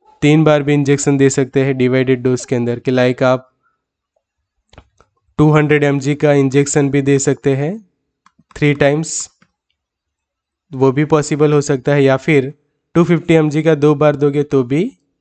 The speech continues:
चलता है। तो इस तरह से कोई कॉम्प्लिकेशंस ना हो, हायर डोज डिलीवर ना हो, इस तरह से ये डोज अच्छे से कैलकुलेट करके ही पेशेंट को देना चाहिए, because ये मेडिकेशन के जो हम आगे साइड इफेक्ट जिन-, जानेंगे,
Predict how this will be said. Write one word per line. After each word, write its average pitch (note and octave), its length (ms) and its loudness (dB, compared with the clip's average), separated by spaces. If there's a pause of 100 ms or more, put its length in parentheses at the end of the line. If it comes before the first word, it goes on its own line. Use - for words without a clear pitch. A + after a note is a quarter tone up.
(120)
चलता B2+ 300 0
है। A#2+ 60 -2
तो D#3 100 -4
इस F3+ 160 -4
तरह F#3+ 200 4
से G3+ 420 -2 (1040)
कोई F#3 200 2
कॉम्प्लिकेशंस F3 840 -2
ना E3 100 2
हो, E3+ 160 2
हायर C#3 400 0
डोज D#3 300 0
डिलीवर C#3+ 340 0
ना C#3+ 120 0
हो, D3 140 -2
इस D3 200 -6
तरह D3 200 0
से D3 140 -6
ये C#3+ 140 -2
डोज C#3 560 -2
अच्छे D#3+ 300 -6
से E3+ 160 -4
कैलकुलेट C#3 500 -2
करके B2+ 400 -4
ही C3+ 280 -2 (520)
पेशेंट C#3+ 340 0
को D3 100 0
देना B2+ 260 0
चाहिए, D3 240 -2
because C3+ 400 -2
ये C#3+ 140 0
मेडिकेशन D#3 580 0
के D3 100 -4
जो D3 140 -2
हम D#3 120 -2
आगे C3+ 200 -2
साइड B2 280 -2
इफेक्ट C#3+ 300 -2
जिन-, C3 600 -6
जानेंगे, C3+ 580 0